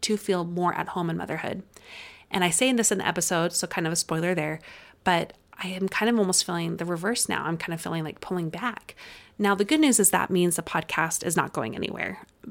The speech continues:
But the hard news is I'm still kind of torn on what that may look like. I don't really actually make a lot of money, if at all, through the podcast itself.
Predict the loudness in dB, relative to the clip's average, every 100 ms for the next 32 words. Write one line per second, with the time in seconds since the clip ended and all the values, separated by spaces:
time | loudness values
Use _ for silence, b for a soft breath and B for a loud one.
0 | 4 4 4 -6 -4 -2 2 4 4 4
1 | 4 2 0 -2 -2 0 0 -2 -4 -6
2 | -4 -2 0 -2 -2 -2 -2 -4 B B
3 | B B B -2 -2 -2 0 0 0 -2
4 | -2 -8 B B B B B _ _ -4
5 | -2 2 2 4 4 4 4 4 4 4
6 | 2 0 -2 0 2 2 2 2 2 -2
7 | -2 -2 2 4 4 2 0 2 0 -2
8 | -2 -2 -4 -2 4 6 6 2 -4 -14